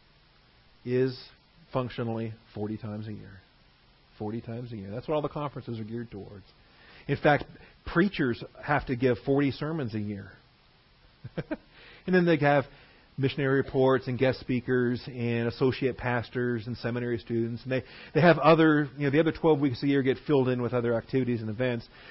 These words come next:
But basically, your denominational pastor has to, has to somehow create forty sermons a year. That's what he has to do. And that's hard work. They have conferences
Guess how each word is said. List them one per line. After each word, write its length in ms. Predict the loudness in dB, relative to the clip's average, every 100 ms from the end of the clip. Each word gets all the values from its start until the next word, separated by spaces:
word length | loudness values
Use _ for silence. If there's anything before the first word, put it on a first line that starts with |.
| -6 2
But 140 | 6
basically, 480 | 6 6 2 0 2
your 100 | 2
denominational 720 | 2 2 2 -2 -2 -4 -4
pastor 480 | -2 -2 -2 -4 -2
has 240 | -2 -4 -4
to, 220 | -2 -2 -6 -20 -20 -20 _
has 220 | -4 -4 0
to 140 | 0
somehow 540 | 0 -4 -2 -2 0 0
create 380 | 0 2 2 2
forty 260 | -2 -2
sermons 360 | -4 -6 -6 -6
a 60 | -6
year. 260 | -8 -10 -16 _ _ _
That's 240 | -2 -2 -6 -20 _ _ -20 _
what 100 | 0
he 60 | 2
has 140 | 0
to 80 | -2
do. 220 | -4 -4 -10 _ _ _ _ _ -2
And 100 | 2
that's 140 | 2
hard 280 | 2 0 0
work. 260 | -2 -8 -14 -20 _ _ _ _ _ _ _ _ _
They 80 | 4
have 160 | 4 4
conferences 580 | 0 2 0 0 0